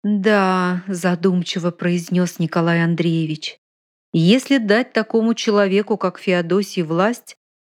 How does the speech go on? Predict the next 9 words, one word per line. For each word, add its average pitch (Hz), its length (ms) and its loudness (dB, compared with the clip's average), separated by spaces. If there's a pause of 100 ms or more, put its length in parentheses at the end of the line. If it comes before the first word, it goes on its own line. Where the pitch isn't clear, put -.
хорошего 185 640 0
не 196 220 2
жди». 156 420 -6 (680)
Устойчивая 226 840 2
депрессивная 202 800 0
подавленность 190 760 0
в - 60 -20
подростковом 180 760 -2
возрасте 208 720 -2